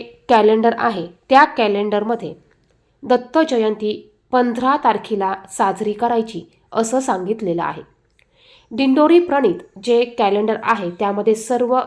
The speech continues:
बरोबर माहिती दिलेली असते. यावर्षी पौर्णिमा तिथी ही दोन दिवस आलेली आहे.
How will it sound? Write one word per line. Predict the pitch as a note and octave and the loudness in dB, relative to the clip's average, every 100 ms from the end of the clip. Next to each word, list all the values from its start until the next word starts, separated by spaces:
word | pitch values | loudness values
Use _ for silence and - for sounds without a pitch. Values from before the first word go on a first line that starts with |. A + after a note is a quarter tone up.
| - | -4
बरोबर | G3+ G#3+ A3+ C#4+ | -2 0 2 0
माहिती | B3+ A3 A3+ | -2 -4 -4
दिलेली | F#3+ F#3 F3 | -4 -2 -2
असते. | E3+ - C3+ - _ _ _ _ _ | -4 -8 -16 -18 _ _ _ _ _
यावर्षी | B3 C4 C#4+ C#4 C4+ D4 | 2 4 6 2 0 -2
पौर्णिमा | C4 A3 G#3+ A3 G#3+ - | 2 2 2 0 0 -4
तिथी | - E3 F3 _ _ _ B3 | -10 -12 -14 _ _ _ -6
ही | A#3+ | -2
दोन | G3 C4 D4+ | 4 4 4
दिवस | B3+ A3+ A3+ | 2 0 0
आलेली | - G3+ F#3 F#3 | -2 -4 -2 -2
आहे. | E3+ | -4